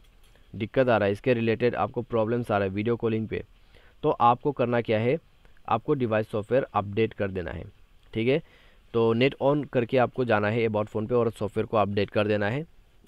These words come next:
इससे आपका जो वीडियो कॉलिंग का इशू है वो फिक्स हो जाएगा, ठीक है। तो बस दोस्तों वीडियो कॉलिंग फीचर को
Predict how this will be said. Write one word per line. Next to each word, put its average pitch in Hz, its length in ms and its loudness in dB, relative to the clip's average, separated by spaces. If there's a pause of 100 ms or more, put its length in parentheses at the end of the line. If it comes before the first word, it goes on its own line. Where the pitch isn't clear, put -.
इससे 139 400 -2
आपका 110 300 -2
जो 117 140 0
वीडियो 107 240 -2
कॉलिंग 107 300 -4
का 104 120 -2
इशू 95 220 -8
है 123 180 -2 (360)
वो 104 140 0
फिक्स - 300 -12
हो 85 80 -6
जाएगा, 65 320 -6 (300)
ठीक 131 120 2
है। 113 120 4 (380)
तो 147 80 4
बस 151 200 4
दोस्तों 147 280 2
वीडियो 123 260 2
कॉलिंग 120 260 2
फीचर 110 340 -2
को 113 380 0